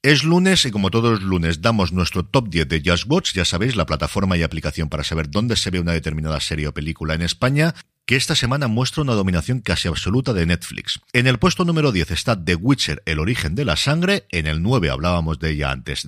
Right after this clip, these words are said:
The Bear, hasta el ocho se ha desplazado Jack Ryan con su última temporada en Prime Video,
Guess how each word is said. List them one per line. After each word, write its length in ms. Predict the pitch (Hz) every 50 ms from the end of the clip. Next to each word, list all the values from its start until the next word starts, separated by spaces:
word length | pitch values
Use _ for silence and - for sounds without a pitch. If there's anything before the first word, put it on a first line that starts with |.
| 85 73
The 120 | 67 80 76
Bear, 460 | 73 101 123 160 175 190 - - - - - - - - - _ -
hasta 280 | 117 117 110 - 127
el 80 | 123 147
ocho 280 | 175 - - - 73 64
se 200 | - - - 131
ha 20 |
desplazado 560 | 135 151 - - 127 101 - 76 71 71 73 71
Jack 280 | 73 87 127 - - -
Ryan 400 | 80 92 117 139 151 175 190 165
con 120 | - 85
su 140 | - - 85
última 320 | 90 98 87 92 85 80
temporada 420 | 80 80 73 78 73 69 65 67 69
en 120 | 69 67
Prime 300 | - 73 78 78 80 92
Video, 420 | 107 139 147 151 165 175 196 185